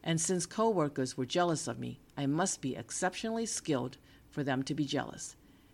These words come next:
He said he wished he had something that made others jealous. Before he explained it to me, I was oblivious to it. I never thought I had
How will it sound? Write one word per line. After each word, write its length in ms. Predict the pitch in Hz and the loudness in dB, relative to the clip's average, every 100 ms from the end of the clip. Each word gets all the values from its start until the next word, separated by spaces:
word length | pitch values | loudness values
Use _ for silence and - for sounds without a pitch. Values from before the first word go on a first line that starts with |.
| - | -20
He 240 | - 233 254 | -4 2 2
said 340 | - 127 123 | 4 2 2
he 220 | - 208 | 0 0
wished 380 | 220 139 - - - | 2 0 0 -6 -10
he 280 | - 226 | 0 4
had 200 | 262 147 - | 6 6 4
something 520 | - 113 - 123 123 - - - | -2 -4 -6 -8 -8 -14 -18 0
that 160 | 156 | 2
made 280 | 156 143 147 | 4 4 4
others 360 | - 143 165 165 | 4 4 2 4
jealous. 580 | 190 214 214 - - - - - - - - - | 4 6 4 0 -6 -12 -20 -20 -20 -20 -20 -4
Before 360 | 156 156 214 240 | -2 2 4 6
he 160 | 240 | 6
explained 520 | 196 - - 175 180 | 4 2 2 4 4
it 100 | 131 | 2
to 120 | - 120 | 0 -4
me, 240 | 120 127 - - - | -4 -8 -14 -20 -2
I 160 | 151 190 | 2 4
was 380 | 165 151 156 - | 4 4 2 0
oblivious 680 | - - 139 135 123 123 - | -4 -2 0 0 0 -2 -6
to 160 | - 120 | -6 -8
it. 240 | 123 - - - - - - | -8 -12 -18 -20 -20 -20 -6
I 100 | - | 2
never 260 | 233 254 247 | 4 6 4
thought 380 | - 226 160 - | 4 4 4 2
I 80 | 147 | -2
had 260 | 143 131 | 0 -2